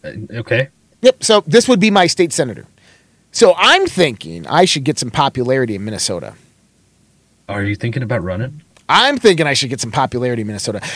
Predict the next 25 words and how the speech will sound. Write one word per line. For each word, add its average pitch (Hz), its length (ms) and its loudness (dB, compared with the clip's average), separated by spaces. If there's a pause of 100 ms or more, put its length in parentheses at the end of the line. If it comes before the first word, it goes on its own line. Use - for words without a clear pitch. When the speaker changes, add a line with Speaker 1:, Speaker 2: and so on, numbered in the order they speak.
(100)
Speaker 2:
I 190 140 4
should 254 200 0
go 214 200 8
out 185 240 6
there 175 420 6
and 143 240 -2
get 185 140 4
some 175 160 -2
time 160 380 2
on 151 200 2
a 139 80 0
local 170 680 4
radio 143 680 2 (380)
within 143 300 2
that 170 180 4
district. 123 540 -6 (680)
Speaker 1:
Mm. 107 340 -6 (2250)
Speaker 2:
Yep, - 160 2
Klobuchar. 156 480 0 (400)
And 156 120 6
then 160 440 4 (680)
run 131 220 0
against 110 240 -6
Amy 101 140 -6
Klobuchar. - 400 -16